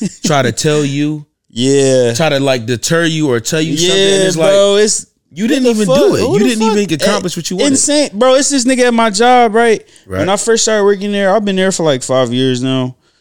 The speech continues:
Speaker 1: When I first started working there, this nigga was like, "You go, you go, you gonna finish college?" And I'm like, "Maybe, I don't know. I'm not really, you know, 'cause
Speaker 2: Right.
Speaker 1: what I wanna do is, like,
Speaker 2: It don't
Speaker 1: media
Speaker 2: have nothing
Speaker 1: shit."
Speaker 2: to do with college.
Speaker 1: Yeah, it's, it's
Speaker 2: Right.
Speaker 1: like, it's media shit.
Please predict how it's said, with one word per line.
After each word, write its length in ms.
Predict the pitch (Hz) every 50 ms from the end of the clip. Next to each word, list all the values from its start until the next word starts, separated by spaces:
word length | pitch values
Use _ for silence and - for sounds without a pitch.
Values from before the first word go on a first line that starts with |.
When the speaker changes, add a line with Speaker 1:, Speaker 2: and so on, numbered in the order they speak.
| _ _ _
Speaker 1:
When 120 | - 123 147
I 80 | 165
first 280 | 165 - 202 196 190 -
started 200 | 185 185 180 170
working 320 | 185 202 196 160 165 156
there, 360 | 151 147 143 135 131 131 135 - _ _ _ _ _
this 180 | - 160 170 165
nigga 220 | 196 190 170 170 156
was 140 | 147 135 127
like, 340 | 127 123 123 120 110 - - _ _ _ _ _ _ _ _ _ _
"You 200 | 120 131 143 139
go, 220 | 143 135 123 113
you 160 | 87 92 131
go, 240 | 127 139 131 117 113
you 240 | 98 - - - 151
gonna 140 | 151 135 117
finish 260 | - - 147 135 -
college?" 400 | - 180 190 190 202 202 190 185
And 120 | 139 131 139
I'm 140 | 143 147 147
like, 300 | 143 139 135 123 - - _
"Maybe, 460 | - 98 117 127 165 214 226 214 202
I 100 | 208 233
don't 140 | 233 240 254
know. 240 | 285 320 226 127 113
I'm 200 | 110 117 131 135
not 280 | 143 143 143 139 123 -
really, 520 | 120 143 139 139 135 135 131 131 131 135 - _ _ _ _ _ _ _ _ -
you 100 | 139 139
know, 160 | 135 131 131 127
'cause 120 | - - 127
Speaker 2:
Right. 40 | 135
Speaker 1:
what 80 | 135 135
I 60 | 135
wanna 280 | 135 139 156 156 147 131
do 280 | 120 143 185 208 190
is, 180 | 156 139 120 113
like, 200 | 117 110 113 107
Speaker 2:
It 160 | 101 - - -
don't 120 | - 104
Speaker 1:
media 180 | 107 127 151 165
Speaker 2:
have 100 | 139 120 120
nothing 100 | 110 107 - -
Speaker 1:
shit." 140 | - 110 104
Speaker 2:
to 60 | 104 98
do 160 | 104 139 165
with 140 | 156 113 101
college. 220 | 95 87 87 117
Speaker 1:
Yeah, 140 | 135 175 226 190
it's, 460 | 135 123 117 117 117 131 127 - -
it's 280 | - - 147 165 160 156
Speaker 2:
Right. 140 | 147 139 135
Speaker 1:
like, 80 | 131 120
it's 200 | 123 131 123 120
media 420 | 127 151 214 226 196 135 120 113
shit. 420 | 107 - - 107 107 98 71 -